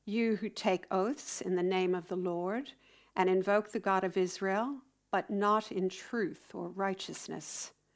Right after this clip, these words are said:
You who call yourselves citizens of the holy city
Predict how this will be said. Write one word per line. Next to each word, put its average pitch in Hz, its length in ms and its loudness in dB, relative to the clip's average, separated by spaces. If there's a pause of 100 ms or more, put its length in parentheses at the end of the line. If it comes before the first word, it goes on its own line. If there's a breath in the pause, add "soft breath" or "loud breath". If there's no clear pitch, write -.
(760 soft breath)
You 302 300 6
who 277 140 4
call 254 340 4
yourselves 202 540 2
citizens 170 680 0
of 170 140 -2
the 185 80 0
holy 180 400 2
city - 560 0